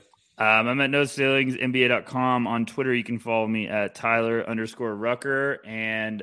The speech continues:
um, at Backcourt V sometimes. I like to pretend like I'm funny. But, yeah, if you ever wanna talk draft, just message me at Tyler underscore Rucker. Metcalf, I'm excited. We're gonna,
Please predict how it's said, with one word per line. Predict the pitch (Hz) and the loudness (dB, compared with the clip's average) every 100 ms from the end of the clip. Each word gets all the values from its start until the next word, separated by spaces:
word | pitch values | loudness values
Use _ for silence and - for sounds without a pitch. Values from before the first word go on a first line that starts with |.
| - | -8
um, | 104 101 101 98 98 95 95 104 110 | -8 -6 -8 -8 -10 -12 -14 -14 -14
at | 120 | -8
Backcourt | 127 139 151 117 | -8 -6 -8 -8
V | 139 160 87 | -4 -6 -6
sometimes. | - 98 87 92 87 90 | -14 -16 -14 -14 -14 -12
I | 98 | -8
like | 98 95 | -6 -6
to | - 95 90 | -8 -10 -10
pretend | 101 107 101 92 | -12 -8 -6 -6
like | 90 | -8
I'm | 90 | -8
funny. | - 92 87 - _ _ - | -8 -8 -10 -14 _ _ 6
But, | 147 135 123 | 8 8 8
yeah, | 151 113 | 8 8
if | 113 | 6
you | 131 | 4
ever | 135 | 4
wanna | 131 123 | 2 4
talk | 123 107 | 0 2
draft, | 123 123 - | 2 2 0
just | 107 101 - - | -8 -10 -12 -12
message | 113 110 104 | -10 -10 -8
me | 110 104 | -6 -6
at | |
Tyler | - 110 107 107 110 - | -4 -2 0 -2 -4 -4
underscore | 127 120 - 135 131 | -4 -4 -6 -6 -2
Rucker. | 139 143 151 156 156 - - | -4 -4 -4 -4 -4 -8 -8
Metcalf, | 131 131 147 135 131 - _ _ _ _ _ _ _ | -6 -4 2 2 2 -4 _ _ _ _ _ _ _
I'm | 123 127 | -2 -2
excited. | 113 123 120 107 98 - | 0 2 4 2 -2 -6
We're | 117 | -4
gonna, | 117 117 117 110 | 0 0 -2 -4